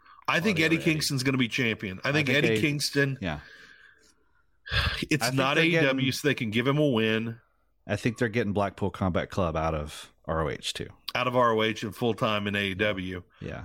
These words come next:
Speaker 1: Um, and I'll be really excited to wa-, I will be more likely.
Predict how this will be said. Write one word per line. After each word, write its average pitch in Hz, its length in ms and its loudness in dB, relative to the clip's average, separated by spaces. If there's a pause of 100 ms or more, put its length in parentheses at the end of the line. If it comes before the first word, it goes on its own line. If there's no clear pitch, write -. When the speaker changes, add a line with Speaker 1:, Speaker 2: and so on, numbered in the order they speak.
(120)
Speaker 1:
Um, 101 460 2
and 127 140 -2
I'll 135 200 0
be 190 100 -2
really 143 300 2
excited 143 640 0
to 143 100 2
wa-, 107 260 2
I 160 200 0
will 220 160 4
be 156 120 4
more 143 380 2
likely. 127 600 -2